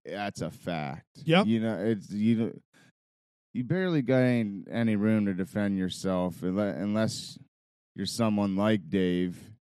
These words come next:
Speaker 1: where he already has such a big following, and, like, people, I mean, pretty much know him as a person. Not, not really. They don't know him on a personal level, but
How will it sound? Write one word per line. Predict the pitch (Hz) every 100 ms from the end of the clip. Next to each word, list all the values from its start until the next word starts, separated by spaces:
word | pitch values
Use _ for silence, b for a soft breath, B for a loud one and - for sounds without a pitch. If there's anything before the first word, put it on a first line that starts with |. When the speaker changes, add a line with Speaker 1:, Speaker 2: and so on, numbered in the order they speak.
| _
Speaker 1:
where | - 101 107 98 98 101
he | 104 104
already | 101 104 98 98
has | 104 98 -
such | 98 -
a |
big | 87 95 85
following, | 98 95 98 95 90 87 90
and, | 87
like, | 87 -
people, | 107 101 95 95 92 82 _ _ _ _ _ _ _ _ -
I | 143
mean, | 143 127
pretty | 113 139 120
much | 113 117 - 101
know | 101 101 95
him | 95 95 92 95 92 -
as | - 95 85
a | 90
person. | - 92 90 - 95 98
Not, | 113 107 80
not | 123 151 120 101
really. | 113 110 98 98 101 82
They | 107
don't | 107 101 101 101 95
know | 98 113 110 101
him | 101
on | 98
a |
personal | 98 110 98 98 95
level, | 104 98 92
but | 87 95 90